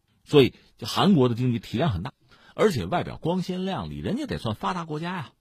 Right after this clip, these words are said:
有人说跟恐龙似的，但是是不堪一击，很容易灭绝。所以有人说你不要挑这个I M F的刺儿啊，是你有问题，首先是你经济有问题啊。这么说对不对呢？也对，因为外因和内因嘛，内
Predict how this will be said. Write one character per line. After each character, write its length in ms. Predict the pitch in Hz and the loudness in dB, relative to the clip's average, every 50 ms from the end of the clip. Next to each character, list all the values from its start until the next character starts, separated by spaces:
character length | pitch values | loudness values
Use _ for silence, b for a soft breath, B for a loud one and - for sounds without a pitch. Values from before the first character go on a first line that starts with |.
| _ | _
有 100 | - 98 | -10 -8
人 80 | 113 123 | -6 -6
说 80 | 131 143 | -6 -4
跟 140 | 151 165 | -4 -4
恐 280 | 160 - - - 87 160 | -4 -4 -4 -2 -2 0
龙 220 | - 87 131 180 | 0 0 0 0
似 160 | 175 175 143 - | 0 0 -2 -6
的， 140 | - 135 - | -6 -6 -4
但 220 | - 143 101 82 | -2 -2 -2 -2
是 200 | - - 69 60 | -4 -6 -10 -12
是 220 | - - - - - b b b b b b b b | -12 -14 -18 -20 -20 b b b b b b b b
不 80 | - | -6
堪 200 | 90 98 92 73 | -4 -2 -2 -2
一 20 | 64 | -4
击， 160 | - - - _ _ _ _ _ _ _ _ | -6 -12 -20 _ _ _ _ _ _ _ _
很 320 | - - - 107 98 87 80 | -8 -2 0 2 2 2 2
容 160 | 85 98 135 | 2 2 0
易 80 | 156 | 0
灭 220 | 165 175 175 120 69 | 0 0 -2 -2 -4
绝。 260 | - - 82 110 - _ _ _ _ _ _ | -6 -8 -10 -12 -12 _ _ _ _ _ _
所 160 | _ - 202 254 | _ -4 0 2
以 20 | |
有 120 | 185 110 101 | 4 4 4
人 80 | 131 | 2
说 120 | 143 214 247 | 2 2 2
你 120 | - 101 | 2 2
不 100 | 110 139 | 2 2
要 140 | 185 233 - | 0 -2 -2
挑 300 | - - - 190 196 175 | -4 -6 -6 -4 -4 -4
这 80 | 165 98 | -4 -6
个 80 | 92 | -6
I 260 | - - 147 160 165 | -6 -4 -2 -2 0
M 80 | 170 160 | 0 0
F 240 | 151 170 233 - 262 | 0 -2 -2 -2 -4
的 80 | 185 | -4
刺 160 | 151 - - 165 | -4 -4 -4 -2
儿 120 | 131 107 | -2 -2
啊， 20 | 98 | 0
是 120 | - 175 | 0 2
你 260 | 160 139 139 175 247 | 4 4 6 4 4
有 100 | 262 214 | 4 2
问 220 | 160 139 131 123 123 | 2 2 0 0 -2
题， 80 | 127 | -4
首 240 | 127 - - 120 135 | -4 -2 0 0 0
先 220 | 165 - 277 269 226 | 0 0 -2 -4 -2
是 100 | 247 180 | -2 -2
你 160 | 123 101 98 | 0 0 -2
经 200 | - 151 151 143 | 0 -2 -2 0
济 60 | 127 | 0
有 140 | 120 95 85 | 0 0 2
问 160 | 92 90 78 | 0 0 -2
题 160 | - - 58 | -4 -8 -10
啊。 100 | 58 - _ _ _ _ _ _ _ _ _ _ _ _ _ | -12 -16 _ _ _ _ _ _ _ _ _ _ _ _ _
这 140 | - 233 202 | -2 0 2
么 60 | 160 | 2
说 100 | 165 220 | 4 2
对 180 | - - 214 160 | 2 2 2 2
不 80 | 175 | 4
对 180 | - 226 208 160 | 4 4 4 2
呢？ 120 | 113 107 | 2 0
也 240 | 104 95 92 78 71 | 0 2 2 2 0
对， 300 | - - 269 269 - - _ _ _ _ _ _ _ _ _ _ | -2 -4 -6 -6 -6 -8 _ _ _ _ _ _ _ _ _ _
因 120 | - 180 196 | -6 -4 -2
为 80 | 202 185 | 0 2
外 180 | 190 202 175 | 2 2 4
因 220 | 151 143 151 160 139 | 4 2 2 2 2
和 120 | 135 151 | 0 0
内 220 | 151 160 160 147 123 | 0 0 0 0 0
因 160 | 113 120 120 | 0 2 2
嘛， 140 | 117 110 101 | 4 4 4
内 180 | 117 156 156 | 6 6 6